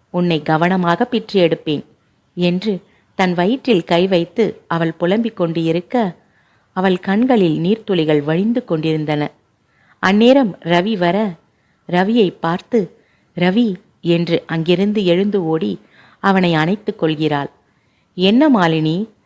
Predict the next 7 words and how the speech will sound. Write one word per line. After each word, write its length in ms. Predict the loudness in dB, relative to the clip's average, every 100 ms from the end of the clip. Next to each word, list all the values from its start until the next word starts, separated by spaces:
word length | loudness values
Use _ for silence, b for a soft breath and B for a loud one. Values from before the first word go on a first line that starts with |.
| _ _
அவள் 240 | -2 0 0
கண்கள் 500 | -2 0 0 0 -2 -2
கலங்கியிருப்பதை 840 | 0 2 2 0 -2 0 -2 -2 -4
பார்த்து, 400 | -2 -4 -2 -2 -2 -4 b b -10
"அச்சச்சோ, 500 | -8 -6 -8 -6 -6 -6 _ _ _ _
எல்லாம் 340 | 2 4 4 4
முடிஞ்சிருச்சா? 600 | 2 2 2 0 -2 -4